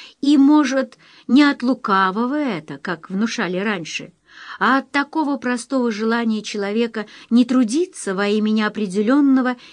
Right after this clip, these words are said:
и непременно светлого будущего, которое с таким неумолимым постоянством всё отодвигается и отодвигается за горизонт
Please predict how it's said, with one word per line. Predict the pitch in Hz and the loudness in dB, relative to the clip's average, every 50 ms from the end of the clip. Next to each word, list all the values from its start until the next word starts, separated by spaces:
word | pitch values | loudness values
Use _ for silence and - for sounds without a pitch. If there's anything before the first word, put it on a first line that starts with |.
| - - | -8 -2
и | 240 | 2
непременно | 220 220 220 226 220 220 226 226 226 220 220 214 | 2 2 2 0 0 0 2 2 2 2 0 -2
светлого | 202 - - 214 226 220 220 - 214 202 220 | -4 -4 -2 -2 -2 -2 -2 -4 -4 -4 -2
будущего, | 202 196 220 220 196 175 180 - - - 185 165 160 151 - _ _ _ _ _ _ - - _ | -2 -2 -2 -2 -2 -4 -6 -8 -8 -10 -10 -12 -12 -14 -18 _ _ _ _ _ _ -20 -16 _
которое | - 214 214 226 220 208 202 202 190 | -8 -4 -2 -2 0 0 0 -2 -4
с | - - | -6 -6
таким | - 226 226 226 - 240 233 190 190 | -6 -6 -6 -4 -2 -2 -2 -2 -2
неумолимым | 190 196 196 202 202 214 220 240 254 233 226 208 180 | -4 -4 -4 -2 -2 0 0 0 2 2 0 0 -2
постоянством | - 196 - - - 185 190 202 254 269 254 220 190 - - - 180 165 - - - - - - - | -6 -10 -12 -10 -8 -6 -4 -2 0 0 0 -2 -4 -8 -14 -16 -16 -16 -16 -16 -20 -20 -20 -20 -20
всё | - - - 233 214 | -8 -2 0 0 0
отодвигается | 208 208 208 170 160 160 160 156 156 185 247 285 285 269 254 240 226 - - - 208 | -2 -4 -8 -10 -10 -10 -12 -8 -4 -2 -2 -2 0 -2 -4 -4 -6 -8 -6 -6 -4
и | |
отодвигается | 190 190 185 185 190 175 160 160 160 160 160 165 190 247 269 285 285 269 269 269 - 269 240 | -4 -4 -4 -6 -6 -8 -8 -8 -10 -8 -6 -4 -2 -2 -2 -2 -2 -4 -6 -6 -4 -4 -2
за | 214 247 | -2 -2
горизонт | 208 240 226 240 240 214 214 254 247 254 240 240 226 - | -2 0 0 0 0 0 0 0 2 2 2 0 -2 -6